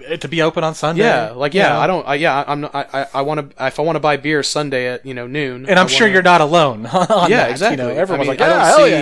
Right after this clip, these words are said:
Speaker 1: yeah."
Speaker 2: yeah, I just don't, I don't understand the, again, I mean, I'm sure there are religious connotations to it, but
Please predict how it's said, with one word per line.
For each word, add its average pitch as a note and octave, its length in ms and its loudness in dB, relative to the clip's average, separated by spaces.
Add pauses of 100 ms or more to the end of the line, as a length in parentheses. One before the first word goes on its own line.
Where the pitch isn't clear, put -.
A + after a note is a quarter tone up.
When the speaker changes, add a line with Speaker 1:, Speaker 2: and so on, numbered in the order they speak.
(300)
Speaker 1:
yeah." - 260 -14
Speaker 2:
yeah, E3+ 180 4
I C#3 60 2
just C3+ 160 -4
don't, D3 180 -2
I C#3 60 -2
don't D3 160 -2
understand C#3 640 -4
the, B2 360 -6
again, C3 480 -2 (840)
I C3 100 -2
mean, C3 160 -2
I'm B2+ 100 -4
sure D3+ 220 -2
there C#3 160 0
are C#3+ 140 0
religious C3 380 -6
connotations C3+ 680 -4
to B2+ 200 -6
it, B2+ 140 -10
but A#2+ 380 -8